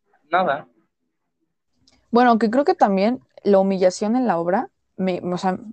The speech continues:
Speaker 2: no me dijo que me dejó satisfecha porque aún me falta un
Speaker 1: A mí
Speaker 2: castigo
Speaker 1: tampoco.
Speaker 2: verdadero con la ley,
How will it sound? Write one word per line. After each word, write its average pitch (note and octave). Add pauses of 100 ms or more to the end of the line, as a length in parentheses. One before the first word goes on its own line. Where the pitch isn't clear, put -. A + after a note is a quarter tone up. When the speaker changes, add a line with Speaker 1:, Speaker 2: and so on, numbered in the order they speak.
(280)
Speaker 2:
no A3+
me D4
dijo B3
que A#3
me G3
dejó F#3
satisfecha G3
porque F#3+
aún F#3
me G3
falta F3+
un F3+ (180)
Speaker 1:
A F#3
mí F3+
Speaker 2:
castigo -
Speaker 1:
tampoco. F3+
Speaker 2:
verdadero E3+
con F3
la E3
ley, F3